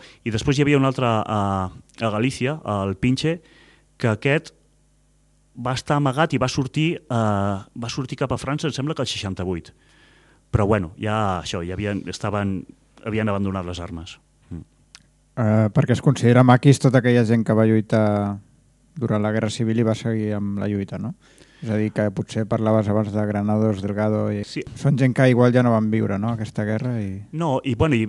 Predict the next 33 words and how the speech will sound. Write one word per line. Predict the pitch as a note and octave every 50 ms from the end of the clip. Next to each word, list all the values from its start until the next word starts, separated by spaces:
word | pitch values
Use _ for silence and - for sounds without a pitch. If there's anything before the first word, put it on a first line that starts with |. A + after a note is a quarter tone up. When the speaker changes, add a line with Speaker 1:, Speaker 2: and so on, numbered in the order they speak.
| - -
Speaker 1:
i | A#2+ A#2 A2+
molt, | A2+ A#2+ C3 D3+ D#3 D#3 - _ -
molta | C3 C3+ C#3+ - D#3+ D#3
de | D3 C#3+
la | C3+
gent | B2 C#3 C3+ B2+
que | - B2
hi | A#2+ A#2
havia | A2+ A#2+ A#2 A2
a |
la, | A2 A2 G#2+ G#2 G2 F#2 F#2 -
a | - A#2
la | A2 A2
muntanya | A2+ G#2 - A#2+ A2+ A2+ A2 G#2
els | G#2 G2+ G2+
últims | A2+ G2+ A2+ G#2+ G2+ F#2+
anys | A2 A#2+ B2 -
tampoc | - B2+ G#2+ G#2 -
havien | G2 F#2+ F#2+ F#2+ F#2 F2
viscut | F#2 - - G#2 F2+
la | F2+ E2+
guerra, | F2 F#2+ G2 F2+ F#2+ F2 F2
eren | F#2 G2+ G#2 G2+ G2 F2+ F2 - _ _ _ _ _ _ _ _ _ _ _ _ _ _ _ _ _ _ -
pues, | B2 A2 A2+
havi-, | A#2 G#2+ A2 - B2
e-, | A#2 A#2 -
eren | - A#2 A2+ A2 A2
massa | A2 G#2 - - A2
joves, | F#2+ G#2+ F#2 E2 E2+ E2
no? | G#2 A2+ C#3+
A | C3+ G2+
la, | F2+ -
a... | - G2